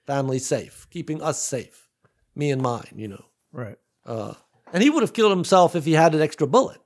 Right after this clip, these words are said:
Speaker 1: Uh, I think it's almost judgment on him
Speaker 2: Yeah.
Speaker 1: that there was not a, an extra bullet for him. You
Speaker 2: Yeah,
Speaker 1: know?
Speaker 2: it, to me, it,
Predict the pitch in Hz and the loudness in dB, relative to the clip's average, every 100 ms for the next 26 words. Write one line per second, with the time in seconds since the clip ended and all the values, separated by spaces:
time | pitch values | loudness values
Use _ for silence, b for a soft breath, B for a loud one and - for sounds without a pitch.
0 | _ _ _ _ _ _ - 120 120 165 | _ _ _ _ _ _ -6 -6 0 0
1 | 202 208 196 185 156 120 185 147 156 190 | 2 2 2 2 0 4 2 2 4 6
2 | 269 135 104 123 - _ - 127 104 - | 6 2 -4 -12 -16 _ -16 -14 -14 -16
3 | _ _ _ - - 147 214 240 165 135 | _ _ _ -4 2 4 4 2 0 -4
4 | - 131 131 - _ _ _ _ - 135 | -2 -2 -2 -8 _ _ _ _ -6 -4
5 | 127 - 139 123 123 104 _ _ _ 120 | -4 -4 -4 -2 -4 -6 _ _ _ -8
6 | 98 - - _ _ _ _ 135 190 196 | 0 0 0 _ _ _ _ -6 -6 -6
7 | 190 190 - - 165 202 247 185 160 143 | -10 -10 -16 -10 -6 -2 -2 -4 -8 -14